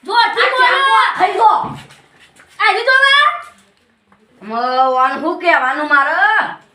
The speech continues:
Speaker 2: વા, હું અંદર ઉભા રહેજો.
Speaker 1: યા, બા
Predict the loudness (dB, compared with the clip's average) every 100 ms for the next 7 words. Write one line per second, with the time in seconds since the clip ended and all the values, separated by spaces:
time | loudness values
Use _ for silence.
0 | _ _ _ _ _ -20 -20 _ _ -10
1 | 0 0 2 0 0 -2 -4 -2 0 0
2 | -2 -4 -4 -6 _ _ -20 -16 -2